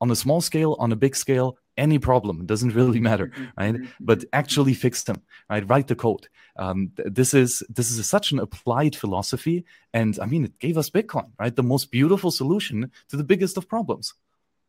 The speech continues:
Speaker 2: Mm-hmm. Mm-hmm. Mm-hmm. I love how you said that the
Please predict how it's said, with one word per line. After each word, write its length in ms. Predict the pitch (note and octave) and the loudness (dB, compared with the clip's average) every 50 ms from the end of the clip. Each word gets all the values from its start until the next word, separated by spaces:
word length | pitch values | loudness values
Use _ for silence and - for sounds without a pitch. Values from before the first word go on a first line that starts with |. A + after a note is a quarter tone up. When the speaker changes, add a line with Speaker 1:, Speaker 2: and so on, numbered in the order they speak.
| _ - | _ -14
Speaker 2:
Mm-hmm. 520 | C#3+ C3 C#3+ D3 D3 - _ _ _ - C3 | -14 -10 -10 -10 -12 -12 _ _ _ -16 -14
Mm-hmm. 380 | A#2+ C#3 C#3 C3+ _ - C3 | -12 -12 -12 -14 _ -16 -14
Mm-hmm. 280 | B2 C#3+ C#3 C#3 C#3 - - - - - - _ _ _ _ _ _ _ _ _ - _ _ _ _ _ _ _ - | -10 -10 -10 -12 -12 -20 -20 -20 -20 -20 -20 _ _ _ _ _ _ _ _ _ -20 _ _ _ _ _ _ _ -6
I 100 | C3+ C3 | -2 0
love 200 | B2+ C3 B2 A#2+ | 2 2 2 0
how 80 | C3 | -2
you 140 | B2 A#2 A#2 | -4 -4 -4
said 200 | - - A#2 A2 B2 | -6 -8 -8 -8 -8
that 180 | A#2+ A2+ _ | -12 -12 _
the 160 | - B2+ A#2+ | -10 -10 -10